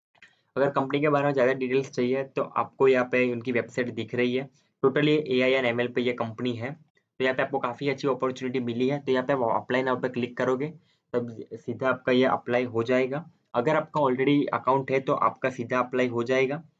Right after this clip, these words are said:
अगर आपका नहीं है तो आपको description box में यही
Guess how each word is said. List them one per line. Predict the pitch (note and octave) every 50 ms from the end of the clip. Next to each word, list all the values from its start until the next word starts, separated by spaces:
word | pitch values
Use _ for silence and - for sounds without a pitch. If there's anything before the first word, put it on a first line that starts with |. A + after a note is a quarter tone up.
| _ _ _ -
अगर | B2 B2+ D3 D3+
आपका | D3+ D3+ - D#3
नहीं | D3 C#3 C#3+
है | C#3+
तो | C#3 C#3+
आपको | C3+ - - D3+ C#3+
description | C3 B2 B2 - C#3 C3 C#3+ C#3
box | C3+ B2+ B2+ -
में | C#3 C3
यही | B2 B2 B2+ C3+ C#3+